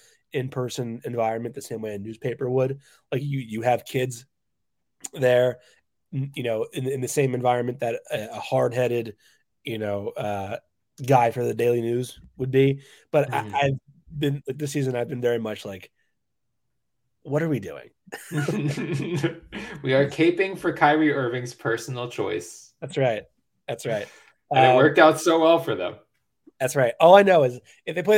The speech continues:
Speaker 1: the Heat, for the sake of, of, of keeping James focused, there needs to be a hard shuttle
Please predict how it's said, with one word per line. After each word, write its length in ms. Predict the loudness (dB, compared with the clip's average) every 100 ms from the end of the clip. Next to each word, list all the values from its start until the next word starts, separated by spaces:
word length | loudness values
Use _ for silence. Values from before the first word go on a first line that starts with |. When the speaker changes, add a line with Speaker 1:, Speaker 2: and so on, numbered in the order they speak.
| 4
Speaker 1:
the 80 |
Heat, 160 | 2 -4 _ _ _ _ _ _ _ _ _ _ _ _ _
for 100 | -4
the 100 | -2
sake 320 | 0 2 2
of, 260 | 2 -2 -4 -4
of, 160 | -4
of 160 | -4 -8
keeping 260 | -8 -6
James 260 | -2 -2 -2
focused, 360 | -4 -6 -8 -2
there 100 | -2
needs 140 | 0
to 80 | -2
be 120 | 0
a 80 | 0
hard 340 | 2 0 0
shuttle 440 | -4 -4 -4 -10